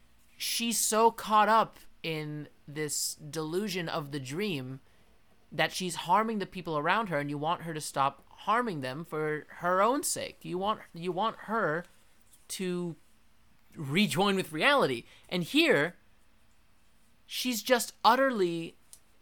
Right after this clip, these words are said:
antagonistic. She's outwardly angry and harmful and just, like, a despicable person to everybody unremittently with full consciousness of what she's doing.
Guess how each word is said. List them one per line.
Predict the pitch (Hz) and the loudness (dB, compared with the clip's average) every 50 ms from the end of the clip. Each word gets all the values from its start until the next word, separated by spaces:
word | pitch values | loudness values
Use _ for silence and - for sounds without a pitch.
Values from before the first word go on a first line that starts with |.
| - _ _ - | -20 _ _ -4
antagonistic. | 247 277 285 311 359 403 370 370 453 466 440 - - 147 127 - | -4 -4 -4 -4 -4 -4 -2 0 0 -2 -2 -2 -2 -4 -4 -4
She's | - - 254 254 240 226 - - - - - _ - - | -4 -4 -4 -4 -4 -4 -8 -10 -16 -20 -20 _ -2 0
outwardly | 247 269 294 - 262 269 254 240 196 220 214 208 202 196 190 180 170 165 - - _ _ _ - _ - _ _ _ _ - | 0 0 0 -2 -2 -4 -4 -4 -4 -4 -4 -2 -2 -4 -4 -6 -6 -8 -10 -14 _ _ _ -20 _ -20 _ _ _ _ -4
angry | 170 220 262 277 277 208 196 214 208 190 160 147 135 - - - - | 0 2 2 2 2 2 0 0 0 0 -2 -2 -4 -6 -10 -12 -8
and | - 160 151 151 147 143 | -4 -4 -2 -4 -4 -6
harmful | 151 - - 156 170 196 254 277 269 226 - - 185 170 156 147 139 135 135 - | -10 -10 -2 2 4 6 6 6 4 0 -2 -2 0 0 2 0 0 -2 -4 -2
and | - 151 147 143 139 139 135 135 135 131 - - - _ - - _ _ _ _ _ _ | -2 -2 -2 -2 -4 -6 -8 -10 -10 -12 -14 -16 -18 _ -20 -20 _ _ _ _ _ _
just, | - - 254 254 247 233 - - - - - - - - _ - _ _ - - _ _ _ | -6 -2 2 2 2 2 0 -2 -6 -8 -10 -14 -20 -20 _ -20 _ _ -20 -20 _ _ _
like, | - 208 202 202 - | -2 -2 -2 -2 0
a | 214 170 | -2 0
despicable | 208 214 208 - - - - - - 202 202 294 269 208 254 240 - | 0 0 2 2 0 0 0 0 -2 -2 0 0 2 4 4 2 2
person | - - - - 254 285 302 - - - 135 127 123 131 - - _ _ _ - | 0 -8 -10 -4 -2 -2 -2 -2 -2 -4 -4 -6 -8 -12 -14 -16 _ _ _ -12
to | - - 190 185 - _ - | -8 -8 -8 -8 -6 _ 2
everybody | 196 247 254 220 254 208 139 147 139 135 135 139 - - | 4 4 4 2 0 0 2 2 2 0 0 -4 -2 0
unremittently | 190 233 254 254 233 220 180 190 214 254 247 - 165 131 - 135 127 127 123 131 | 0 0 2 0 -2 -2 -2 0 -2 -2 -2 -4 -8 -10 -8 -8 -8 -8 -8 -6
with | 151 175 170 - | -6 -8 -8 -8
full | - - - - 202 220 226 226 | -14 -12 -6 -2 0 2 0 0
consciousness | - - - - 190 190 208 208 - 190 - - 139 131 131 - | -2 -4 -2 0 2 2 0 -2 -6 -10 -10 -8 -10 -8 -8 -10
of | 139 135 | -8 -4
what | 135 139 139 | -4 -4 -4
she's | - 156 143 143 | -4 -6 -6 -4
doing. | 165 220 220 190 120 85 - | -2 0 0 0 -2 -6 -10